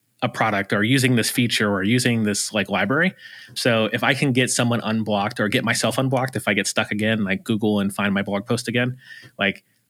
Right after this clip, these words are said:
I wanna be the quickest as possible. So, like, I tend to always build templates and, like, starter projects to get myself unblocked, uh, rather quickly when I use the product again. So it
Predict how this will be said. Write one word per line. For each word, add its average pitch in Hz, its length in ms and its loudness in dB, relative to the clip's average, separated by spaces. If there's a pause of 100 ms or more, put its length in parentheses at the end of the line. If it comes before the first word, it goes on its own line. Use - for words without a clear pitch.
I 117 120 4
wanna 160 160 4
be 131 480 2 (100)
the 127 80 -4
quickest 156 400 2
as 117 100 -4
possible. 104 460 -2
So, 104 160 0
like, 101 160 0
I 113 100 2
tend 117 240 0
to 110 100 0
always 110 240 0
build 107 240 -2
templates - 800 -4
and, 98 400 0
like, 92 240 -4
starter 104 520 0 (100)
projects 101 520 -2
to - 80 -10
get 101 140 -4
myself 95 460 -4
unblocked, 98 500 -6 (320)
uh, 98 240 -4
rather 107 200 -2
quickly 127 340 -2
when 117 80 0
I 107 40 2
use 104 200 2
the 104 80 -6
product 101 320 -6
again. 131 260 -2
So 107 220 2
it 101 80 -2